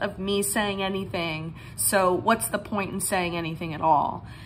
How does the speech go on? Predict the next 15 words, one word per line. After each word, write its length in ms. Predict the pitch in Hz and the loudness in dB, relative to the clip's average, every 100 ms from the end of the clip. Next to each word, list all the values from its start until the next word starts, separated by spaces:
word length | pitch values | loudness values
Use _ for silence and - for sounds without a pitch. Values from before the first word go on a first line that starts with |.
| - - - | -16 -16 -4
This 260 | 214 262 - | 2 2 4
quote 300 | - 220 - | 6 8 8
reminds 520 | 208 208 185 190 185 | 4 6 6 4 -2
me 240 | 180 175 | 0 0
that 220 | 170 175 185 | 0 0 4
that 180 | 180 | 4
is 120 | 185 180 | 4 0
a 120 | 170 | -2
false 580 | - - 214 208 - 175 | 0 4 6 4 0 -2
narrative 680 | 160 156 151 156 156 165 170 | 0 0 0 -4 -6 -4 0
that 160 | 156 | 2
I 100 | 151 | 2
have, 580 | 170 156 147 147 151 - | 0 4 4 4 0 -4
and 180 | 185 180 | -2 2
that 300 | 175 170 - | 4 2 0